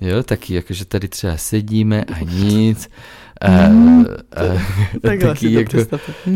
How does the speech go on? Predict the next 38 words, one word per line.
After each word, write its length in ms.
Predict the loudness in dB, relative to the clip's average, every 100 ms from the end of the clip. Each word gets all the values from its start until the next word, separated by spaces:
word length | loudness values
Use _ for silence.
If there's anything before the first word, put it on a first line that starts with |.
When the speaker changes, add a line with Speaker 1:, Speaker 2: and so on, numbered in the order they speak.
| 4
Speaker 1:
taky 140 | 6
Speaker 2:
Mm. 160 | 8 8
Speaker 1:
neslaný, 580 | 6 6 4 6 6 4
nemastný, 800 | 2 2 2 2 -2 -2 -2
nic 220 | 0 -2 -2
se 140 | 0
jako 260 | 0 0 0
neděje. 580 | 0 -2 -2 -4 -8 -14 -20 -20 -20 -20 -18 -20 _
A, 240 | -2 0 0 0
e, 180 | 0 0
jak 180 | 0
byl 160 | 0 -2
z 100 | -2
čist-, 260 | -8 -10 -12 -18 -14
z 100 | -12
čistýho 600 | -8 -10 -6 -4 -2 0
nebe 340 | 0 0 -2
prostě 540 | -2 -6 -6 -6 -6 -6 -16 -20 -16
přijde, 400 | -10 -4 -2 0 2 2 0
e, 200 | -4 -4 -6
jako 220 | -6 -2 -2
že 140 | -2
ty 140 | -4
třeba 260 | -8 -2 0
zašilháš 880 | 0 -2 2 2 4 4 4 2 0
a 40 |
řekneš 420 | -4 -4 -4 -4
něco 280 | -4 -6 -4
jako 200 | -6 -6
vtipnýho, 840 | -12 -12 -10 -4 0 2 2 2 2 0
jo, 280 | 0 0 -2
uděláš 400 | -4 -4 -2 -4
prostě 380 | -8 -14 -8 -4
něco, 360 | 0 -2 -4 -8
co 220 | -6 -6 -8 -20 -10
jako 240 | -8 -2 0
vlastně 320 | 0 0 0
nečekáš. 600 | 0 -2 -4 -2 -4